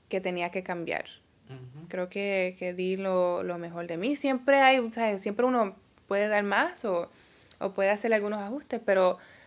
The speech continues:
Speaker 1: no creo que hubiese sido algo donde hubiera cambiado quizás mi, este, mi pa-, mi participación
Speaker 2: Ujú.
Speaker 1: en el proceso. Para mí fue un sueño hecho realidad de poder estar en Miss Universe. Y cuando uno llega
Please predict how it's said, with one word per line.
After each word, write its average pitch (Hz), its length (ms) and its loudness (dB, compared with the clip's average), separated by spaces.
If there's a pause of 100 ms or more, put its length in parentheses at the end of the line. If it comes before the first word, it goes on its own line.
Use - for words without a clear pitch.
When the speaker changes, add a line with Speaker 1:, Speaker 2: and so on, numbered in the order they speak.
Speaker 1:
no 233 200 4
creo 277 200 6
que 285 80 0
hubiese 262 280 2
sido 247 340 2
algo 247 280 2
donde 196 200 -2
hubiera 185 300 0
cambiado 185 840 0
quizás 165 640 0
mi, 170 500 -6 (280)
este, 170 320 -10
mi 165 160 -4
pa-, 156 180 -6
mi 175 280 -4
participación 170 760 -4
Speaker 2:
Ujú. - 80 -14 (160)
Speaker 1:
en 185 80 -14
el - 60 -14
proceso. - 200 -16
Para 190 140 -8
mí 185 320 -8
fue 220 640 -4
un 202 240 -8
sueño 208 280 -10
hecho 196 340 -10
realidad 180 460 -4
de 196 180 -6
poder 175 300 -6
estar 185 280 -10
en 185 140 -6
Miss 180 240 -10
Universe. 185 560 -6 (560)
Y 220 440 4
cuando 214 440 2
uno 254 240 4
llega 254 560 4